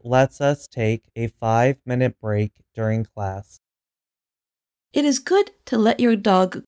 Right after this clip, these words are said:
Speaker 2: go outside for half an hour each day.
Speaker 1: Let's, a shortened form of let us, is commonly used for making a suggestion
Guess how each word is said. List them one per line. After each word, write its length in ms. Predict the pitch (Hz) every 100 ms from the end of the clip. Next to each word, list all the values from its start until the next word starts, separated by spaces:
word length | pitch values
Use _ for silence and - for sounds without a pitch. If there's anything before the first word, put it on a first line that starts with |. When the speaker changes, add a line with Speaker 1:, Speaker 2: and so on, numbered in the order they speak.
| -
Speaker 2:
go 160 | 180 175
outside 720 | 170 - - 175 165 165 - _ _
for 180 | - 196
half 300 | 190 254 277
an 140 | 339 294
hour 380 | 247 214 165 -
each 260 | 190 -
day. 400 | - 226 190 131 _ _ _ _ _ _ _ _ _ _ _ _ _ -
Speaker 1:
Let's, 540 | 147 143 - - - _ -
a 80 |
shortened 500 | 123 - 165 151 139
form 460 | - 117 113 110 110 -
of 200 | 110 104
let 220 | 113 120
us, 420 | 113 104 101 - _ _ -
is 200 | 127 -
commonly 480 | 143 143 165 165
used 520 | 160 135 131 131 - -
for 120 | 131
making 560 | 120 120 - 127 131 127
a 140 | 131
suggestion 800 | - 131 117 107 - 110 104 104